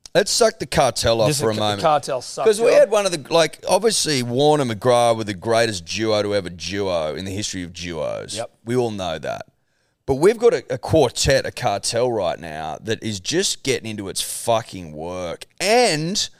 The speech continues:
Speaker 1: if you go off Mitch Starc's comments, boys aren't done yet. He's like, "We wanna win in India. We wanna win in England." I'm not talking retain. He's talking win.
Speaker 2: Yeah.
Speaker 1: Which implies what, punters and dribblers? They're going around again.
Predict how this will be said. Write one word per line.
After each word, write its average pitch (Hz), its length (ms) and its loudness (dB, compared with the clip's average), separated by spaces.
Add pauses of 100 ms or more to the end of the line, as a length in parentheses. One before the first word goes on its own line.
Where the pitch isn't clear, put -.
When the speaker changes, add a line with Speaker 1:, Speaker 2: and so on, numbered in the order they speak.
(420)
Speaker 1:
if 160 200 -4
you 156 80 -4
go 156 280 4
off 220 160 -2
Mitch 165 240 -4
Starc's - 680 0
comments, 254 640 -2 (440)
boys 233 320 4
aren't 262 340 -4
done 175 320 2
yet. 107 340 0 (460)
He's 180 220 2
like, 175 220 4
"We 160 240 2
wanna 214 240 4
win 151 280 2
in 208 140 2
India. 92 420 -2 (120)
We 156 180 2
wanna 208 240 4
win 135 320 0
in 202 140 2
England." 90 420 -4
I'm 139 120 2
not 180 140 0
talking 185 300 4
retain. 143 540 0
He's 143 120 0
talking 113 440 -2
win. 143 360 0
Speaker 2:
Yeah. 113 200 -4 (100)
Speaker 1:
Which 143 220 0
implies 143 520 2
what, 110 380 2
punters 107 340 0
and 98 120 -8
dribblers? 76 400 -8 (160)
They're 151 140 0
going 175 300 2
around 147 280 0
again. 110 480 -2